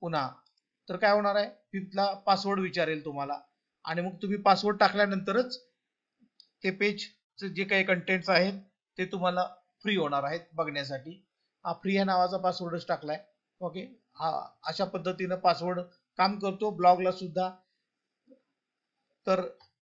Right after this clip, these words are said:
हे मी तुम्हाला password protection कसं करायचं त्याच्याबद्दलही hint दिलेली आहे. आता या ब्लॉगला आपण pages directly तयार केले, attachment केले, बाकी इतर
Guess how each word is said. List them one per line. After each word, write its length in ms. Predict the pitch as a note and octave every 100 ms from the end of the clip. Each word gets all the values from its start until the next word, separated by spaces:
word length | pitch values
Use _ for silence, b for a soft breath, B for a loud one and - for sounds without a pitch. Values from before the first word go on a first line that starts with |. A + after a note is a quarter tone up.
| _
हे 100 | G#3
मी 140 | G#3+
तुम्हाला 520 | A3+ G#3 G#3 G#3+ G#3 - - _ _ _
password 360 | G3 F#3+ G#3 G3+
protection 440 | G#3+ G#3+ F#3+ G#3+
कसं 240 | G#3 G3+
करायचं 440 | G3+ G3+ G3+ G3 G#3+ - _ _
त्याच्याबद्दलही 600 | F3+ F#3+ G3 G3 F#3+ G3+
hint 200 | F3+ F#3+
दिलेली 400 | E3 F3 F3+ F3+
आहे. 400 | F3+ E3+ G3+ - _ _ _ _
आता 400 | - F#3 D4 A#3+ A#3 _ _ _ _ _ _ _ _ - - - F3
या 180 | F#3 A3
ब्लॉगला 460 | A3 A#3 A#3 A#3+
आपण 220 | B3 B3 A#3
pages 420 | A#3+ G#3 A#3 F#3+
directly 320 | A3 G#3+ A3
तयार 260 | - G#3+ G#3+
केले, 200 | G#3+ A3
attachment 480 | G3 G3 F#3+ G#3+
केले, 200 | G3+ G#3+
बाकी 520 | G#3 F#3+ A3 A#3+ B3 - _ _ _
इतर 300 | G3 G#3+ B3